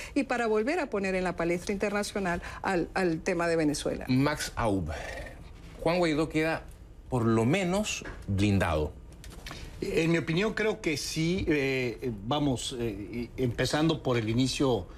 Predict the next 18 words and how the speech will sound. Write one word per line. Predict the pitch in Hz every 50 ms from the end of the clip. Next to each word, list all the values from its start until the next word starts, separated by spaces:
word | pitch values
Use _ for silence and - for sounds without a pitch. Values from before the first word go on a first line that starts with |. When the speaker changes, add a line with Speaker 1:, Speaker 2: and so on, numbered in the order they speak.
| - - - - -
Speaker 3:
de | - 123
este | 117 - - -
viaje | 113 123 127 123 - 135
internacional, | 120 110 - 110 98 98 104 101 - - 104 107 113 117 123 123 127 117
su | - - - 104 95
visita | 92 101 - 123 117 - - 110 104
a |
Speaker 2:
Ujú. | 101 101
Speaker 3:
Davos, | 92 - - 123 131 127 131 - - - - - - - - - - - - -
su | - - 127
visita | 113 117 107 - 135 127 - 127
al | 117 117 113
sur | - 120 117
de | 120 110
la | 107 101
Florida, | - - 104 107 107 120 131 131 120 127 127 127 117
su | - - 104
visita | 92 101 98 - 117 113 - - 113 107 98 87